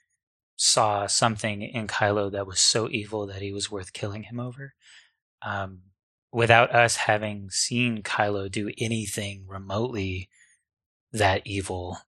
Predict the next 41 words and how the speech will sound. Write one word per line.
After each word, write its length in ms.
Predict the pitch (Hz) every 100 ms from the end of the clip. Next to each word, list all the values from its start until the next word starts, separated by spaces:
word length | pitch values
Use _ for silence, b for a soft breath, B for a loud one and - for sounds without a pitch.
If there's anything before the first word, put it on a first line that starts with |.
| -
In 120 | 120
fact, 320 | 117 147 127
showing 340 | - 139 117 95
conflict 720 | - 120 131 117 104 92 104
within 320 | 95 127 127
Kylo 580 | - 98 95 92 95 98 113
in 60 |
the 80 | 98
first 300 | - 98 -
movie, 340 | 110 117 90
it's 180 | 92 -
like, 300 | 98 95 - B B B B B _ _ _ _ -
I 60 |
mean, 160 | 113 113
we've 180 | 113 139
never 280 | 120 95 90
seen 260 | - 95
Kylo 340 | 90 98 95 90
that 160 | 90
evil. 460 | 92 90 98 107 - -
We've 220 | 107 113
seen 480 | - 107 98 92 95
Darth 240 | - 101 95
Vader 340 | 104 117 98
more 240 | 95 98 98
evil 380 | 104 95 92 92
than 120 | 98
Kylo. 440 | - 120 107 92
We've 200 | 98 101
seen 220 | - 110 95
the 100 | 92
Emperor 340 | 110 110 92
more 160 | 95 95
evil 320 | 98 90 95
than 140 | 95
Kylo. 500 | 92 110 107 87 92 - B B B B
So, 280 | - 107 95
I 60 | 107
mean, 560 | 110 107 98 92 87 - _ -
I 100 | 104
don't 260 | 107 98